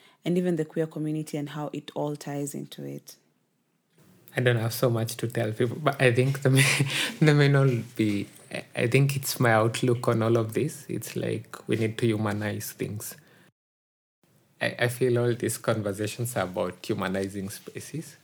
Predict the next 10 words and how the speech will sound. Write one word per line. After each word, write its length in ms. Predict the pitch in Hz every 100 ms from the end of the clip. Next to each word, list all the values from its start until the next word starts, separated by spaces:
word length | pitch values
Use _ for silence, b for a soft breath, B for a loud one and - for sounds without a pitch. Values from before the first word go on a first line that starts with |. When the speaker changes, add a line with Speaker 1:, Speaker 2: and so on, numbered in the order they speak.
| _
Speaker 2:
So 400 | - 107 98 95 101 - B B B B
humanizing 540 | - 110 107 107 107 101
the 120 | -
online 300 | 101 101 104
space, 640 | - - 160 151 143 -
humanizing 600 | 120 113 101 104 104 92
our 120 | 104
physical 500 | 107 - 101 98 101
space, 560 | 110 - 117 107 107 - _ B B B B B B _ _ _ -
and 560 | 107 101 101 98 95